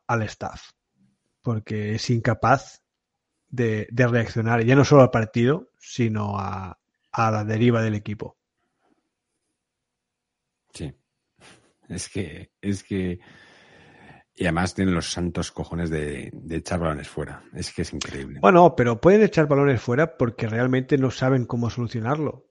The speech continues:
Speaker 1: Y como saben que el
Speaker 2: Pero
Speaker 1: problema
Speaker 2: asúmelo,
Speaker 1: es
Speaker 2: sé valiente y asúmelo. Lo que no puedes hacer es echarle la culpa a los jugadores.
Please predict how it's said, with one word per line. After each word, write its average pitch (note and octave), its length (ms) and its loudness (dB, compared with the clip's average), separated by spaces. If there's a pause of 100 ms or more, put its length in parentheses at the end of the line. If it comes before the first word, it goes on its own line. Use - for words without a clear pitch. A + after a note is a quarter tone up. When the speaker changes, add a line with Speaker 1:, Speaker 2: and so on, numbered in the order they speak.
Speaker 1:
Y B2 140 -4
como A2+ 300 -4
saben C#3 260 2
que D#3+ 80 4
el D3 60 6
Speaker 2:
Pero C3 140 4
Speaker 1:
problema C#3+ 200 6
Speaker 2:
asúmelo, A#2+ 320 6
Speaker 1:
es C#3 60 8
Speaker 2:
sé A2+ 80 6
valiente A2 340 6
y C3+ 60 6
asúmelo. G#2+ 480 2
Lo F2+ 100 -4
que E2 60 -6
no E2+ 100 -4
puedes B2 160 2
hacer B2+ 220 0
es B2 60 4
echarle A#2 260 2
la G2 100 0
culpa G2+ 200 0
a - 20 2
los - 140 -2
jugadores. E2+ 680 -4